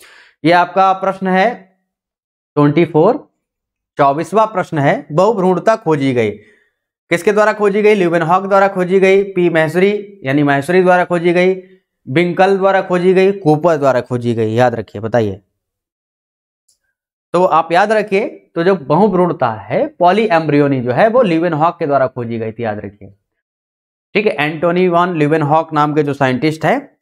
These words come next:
उन्होंने इसको सबसे पहले खोजा था। तो polyambriony किसने खोजा है सबसे पहले? ल्यूवेनहॉक ने खोजा है। ठीक है,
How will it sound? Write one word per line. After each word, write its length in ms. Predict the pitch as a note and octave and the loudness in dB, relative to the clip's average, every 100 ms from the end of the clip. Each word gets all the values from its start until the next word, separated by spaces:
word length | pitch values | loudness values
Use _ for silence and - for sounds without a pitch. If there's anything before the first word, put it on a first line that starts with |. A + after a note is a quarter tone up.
| _ D#3 | _ 0
उन्होंने 340 | F3+ A#3 A3+ | 2 2 0
इसको 200 | - G3 | -4 -4
सबसे 260 | F3 C#3+ D#3+ | -4 -4 0
पहले 260 | D3+ D#3 | 0 0
खोजा 280 | D3+ C#3 C3+ | -2 0 0
था। 200 | D#3+ B3 | 2 0
तो 180 | G#3 - | -2 -2
polyambriony 640 | D#3+ F#3 F#3 F3 F3 F#3 F#3 | 0 0 -2 0 0 0 0
किसने 260 | F3+ G3+ | 0 0
खोजा 240 | F#3+ G3 G3 | 0 2 2
है 80 | |
सबसे 240 | G3 G3 G3 | 0 -4 -2
पहले? 380 | G3 G3 C4 D#4+ - _ _ _ _ - | 0 2 0 -2 -10 _ _ _ _ -4
ल्यूवेनहॉक 600 | E3 A3+ C#4 A3+ G3 E3+ | 0 2 2 0 0 -2
ने 140 | F#3 E3 | -4 -4
खोजा 280 | B2+ A2+ | -4 -2
है। 80 | G#2+ | -2
ठीक 200 | G#2 C4 | -2 0
है, 160 | A3 | -2